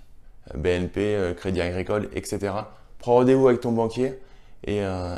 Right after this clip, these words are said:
et, euh, demande-lui de te calculer ta capacité d'emprunt maximum, qui sera pas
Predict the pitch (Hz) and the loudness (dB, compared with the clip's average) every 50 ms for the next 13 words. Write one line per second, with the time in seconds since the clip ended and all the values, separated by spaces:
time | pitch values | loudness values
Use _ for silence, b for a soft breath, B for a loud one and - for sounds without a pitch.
0 | - - - 95 98 98 95 90 90 95 101 104 101 104 110 120 - - 110 104 | -10 -8 -4 -2 0 0 0 -2 -2 0 0 0 2 2 2 0 -2 -2 -6 -4
1 | - 101 98 98 - 101 98 113 110 104 98 - 104 95 - 107 101 98 - 117 | -2 -4 -4 -2 -4 -2 -2 -2 -2 -2 -2 -2 -4 -4 -2 -4 -4 -2 -2 -2
2 | 113 110 98 90 85 104 107 104 - - 120 117 117 123 107 98 104 107 107 - | 0 0 -2 0 2 0 0 0 -2 -6 -8 -6 -6 -6 -4 -2 -2 -2 -2 -4
3 | - - 104 104 98 92 92 90 - b b b b b b b b b b b | -8 -8 -6 -6 -6 -8 -8 -10 -14 b b b b b b b b b b b
4 | - - - - - - - - - - - - - - - 107 101 - - 113 | -20 -18 -18 -18 -16 -18 -20 -20 -20 -20 -20 -20 -20 -8 -6 -4 -4 0 0 -2
5 | 110 - - 147 147 143 143 - - - | 0 2 2 4 4 4 0 -4 -10 -18